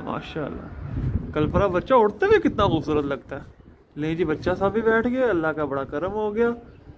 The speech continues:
पीछे रह गए चपड़ा, चपड़ा साहब भी डाई मार गए। आ जा भाई चपड़े, आ जा, आ जा, आ जा, आ जा। लो जी, एक ये भी पक्का हो ही गया आखिरकार। ले जी, ये चपड़ा भी बैठ गया।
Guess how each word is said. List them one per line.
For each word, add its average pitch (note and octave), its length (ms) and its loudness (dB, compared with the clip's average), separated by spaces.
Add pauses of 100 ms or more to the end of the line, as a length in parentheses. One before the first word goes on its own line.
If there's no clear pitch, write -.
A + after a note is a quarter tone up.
(200)
पीछे F3 320 -2
रह D#3+ 160 -2
गए D3 140 -2
चपड़ा, F#3+ 400 -2
चपड़ा F3+ 360 -2
साहब G3+ 200 0
भी G#3+ 100 0
डाई D#3 240 2
मार D#3+ 260 -2
गए। D#3 180 -6 (680)
आ F3+ 160 -6
जा F3 160 -2
भाई D#3 160 0
चपड़े, D3+ 400 -6
आ D3 120 -2
जा, C#3+ 200 -8
आ D3 140 -4
जा, D3+ 140 -8
आ D3 120 -4
जा, C#3+ 200 -8
आ C#3+ 60 -6
जा। D3 180 -8 (520)
लो F#3+ 240 -4
जी, F3 140 2
एक F3 180 2
ये E3+ 120 4
भी F#3 120 0
पक्का E3+ 300 -2
हो D3+ 260 4
ही A3 120 6
गया D3 240 0
आखिरकार। C#3+ 640 -6 (500)
ले D3+ 320 6
जी, C3+ 120 0
ये C#3+ 80 0
चपड़ा C#3+ 300 -2
भी C#3 140 -2
बैठ B2+ 260 -6
गया। - 180 -10